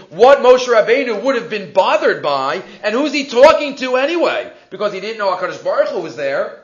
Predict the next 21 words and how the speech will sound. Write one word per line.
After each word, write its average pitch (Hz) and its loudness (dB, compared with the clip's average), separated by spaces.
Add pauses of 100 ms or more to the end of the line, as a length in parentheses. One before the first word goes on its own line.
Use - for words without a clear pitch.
didn't 139 -12
know 151 -2
HaKadosh 151 -8
Baruch 156 0
Hu 151 -2
at 143 0
that 147 -4
time, 160 -4 (640)
you - -10
know, 170 4
was 160 -2 (160)
appearing 294 -6
to 247 -6
him 175 -8
in 170 -10
this 160 -10
way. 156 -2 (1000)
That's 262 -4
the 269 -8
Limudei 285 -2
Nisan. 302 -2